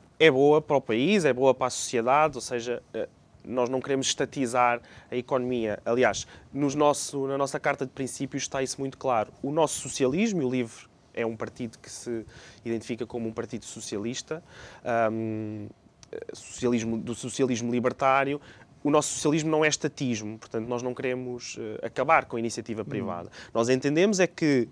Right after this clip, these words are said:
Speaker 1: precisamente como diz a Constituição, devem conviver na economia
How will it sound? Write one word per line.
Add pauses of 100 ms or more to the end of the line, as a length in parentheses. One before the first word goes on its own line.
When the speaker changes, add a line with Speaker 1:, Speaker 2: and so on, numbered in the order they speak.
(100)
Speaker 1:
precisamente
como
diz
a
Constituição, (260)
devem
conviver
na
economia